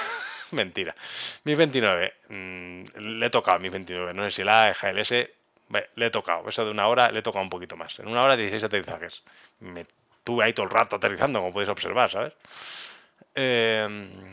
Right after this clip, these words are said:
pero cincuenta y uno, el Pucara, seis minutillos.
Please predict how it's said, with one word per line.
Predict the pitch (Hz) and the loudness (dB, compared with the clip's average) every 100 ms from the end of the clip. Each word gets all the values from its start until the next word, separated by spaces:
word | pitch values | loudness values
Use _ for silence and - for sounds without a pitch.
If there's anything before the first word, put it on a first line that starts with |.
| 92 - | -20 -12
pero | - 90 | -6 -6
cincuenta | 87 92 98 131 | -6 -4 4 6
y | |
uno, | 143 135 151 | 6 2 2
el | 123 | 0
Pucara, | 110 113 98 135 143 165 - _ | 0 -4 6 8 10 8 4 _
seis | - 117 | -6 -4
minutillos. | 104 101 139 175 196 - | -4 -4 0 6 6 4